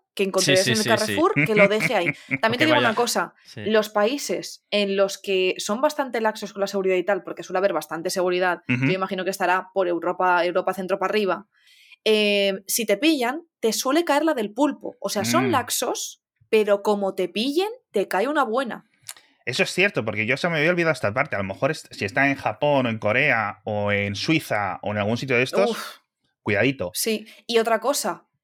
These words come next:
Speaker 1: eh, a ver, lo estás haciendo, me imagino, que en un sitio donde vas a comprar todos los días. Te estás jugando el que luego
Speaker 3: Mm.
Speaker 1: tengas que ir a hacer la compra a veinte kilómetros de tu casa
Speaker 3: Mm, ya.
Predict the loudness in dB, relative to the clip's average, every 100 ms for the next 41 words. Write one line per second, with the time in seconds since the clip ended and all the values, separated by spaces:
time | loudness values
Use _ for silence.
0 | _ -6 -2 0 4 2 0 -6 -6 -4
1 | -6 -2 -2 0 -2 -2 -2 -2 -2 -2
2 | -4 -2 -4 0 2 0 0 -2 -2 -2
3 | -2 -4 0 -2 -2 -6 -6 -4 -2 0
4 | 0 0 -4 0 4 4 4 2 2 2
5 | 2 0 -2 0 -2 0 2 2 2 2
6 | 2 0 -2 -2 -4 -4 -4 -2 -2 -2
7 | -2 0 0 0 -2 -4